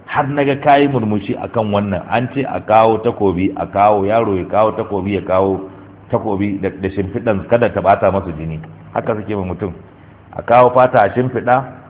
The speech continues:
a ɗora shi a datse saboda sai a nannaɗe kawai, kamar irin ledan cin abincin nan. Kada a bata wuri kawai. An gama an sare. Wani ma fa har sai an sare shi, sannan a tambaya a ce, "Wai wannan me ma yayi muka kashe shi?"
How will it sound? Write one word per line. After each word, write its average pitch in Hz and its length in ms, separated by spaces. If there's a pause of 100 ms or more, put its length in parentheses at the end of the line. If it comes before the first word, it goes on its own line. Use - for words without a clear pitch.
(120)
a 92 60
ɗora 120 380
shi 127 120
a 107 80
datse 120 480
saboda 110 320
sai 120 80
a 107 140
nannaɗe 95 500
kawai, 92 160
kamar 104 240
irin 117 300
ledan 104 360
cin 113 140
abincin 92 400
nan. 73 220
Kada 110 220
a 92 40
bata 104 240
wuri 80 240
kawai. 82 240
An 127 140
gama 131 200 (140)
an 117 80
sare. 127 320 (360)
Wani 143 200
ma 147 160
fa 143 140
har 143 160 (100)
sai 151 160
an 147 320
sare 151 480
shi, 92 160 (400)
sannan 120 320
a 127 80
tambaya 107 480
a 95 80
ce, 113 80
"Wai 120 160
wannan 151 340
me 113 140
ma 120 160
yayi 139 180
muka 135 220
kashe 90 320
shi?" 85 120